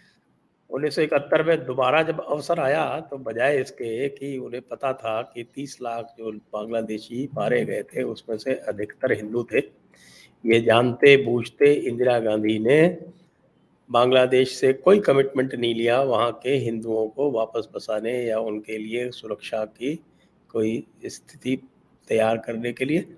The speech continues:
अपितु भारत में कहा कि साहब, उन्नीस सौ, जो लियाकत नेहरू पैक्ट में जो कट ऑफ date उन्नीस सौ पचास थी, वो यहाँ पे बढ़ा के उन्नीस सौ इकहत्तर कर दी,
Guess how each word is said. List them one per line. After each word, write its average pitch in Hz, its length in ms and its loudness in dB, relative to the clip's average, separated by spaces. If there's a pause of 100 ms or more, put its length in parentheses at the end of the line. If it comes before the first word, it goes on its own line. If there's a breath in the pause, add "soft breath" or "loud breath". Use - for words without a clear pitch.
(120)
अपितु - 720 10 (1500)
भारत 127 560 6
में 330 460 4 (200)
कहा 202 180 4
कि 202 180 -4
साहब, 202 280 0
उन्नीस 180 360 -2
सौ, 220 180 -4 (140)
जो 185 140 -2
लियाकत 151 480 -2
नेहरू 151 180 0
पैक्ट 151 360 -6
में 170 180 -4
जो 165 120 -4
कट 160 280 -6
ऑफ 160 220 0
date 160 240 -2
उन्नीस 151 220 -6
सौ 151 60 -8
पचास 156 320 2
थी, 240 240 -4 (300 loud breath)
वो 190 100 10
यहाँ 185 260 10
पे 208 120 6
बढ़ा 147 220 8
के 196 140 6
उन्नीस 165 240 6
सौ 165 60 0
इकहत्तर - 300 -4
कर 104 140 -10
दी, - 140 -20